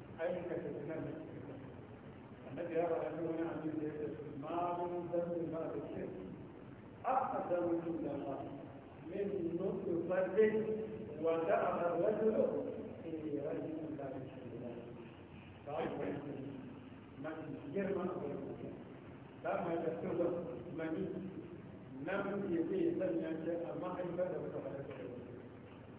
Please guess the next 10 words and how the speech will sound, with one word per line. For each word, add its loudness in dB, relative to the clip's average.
Bayan 0
shirka, 2
ba -2
da 0
shirka. -6
Ubangiji -4
Allah -4
ya 0
kare -4
mu. -6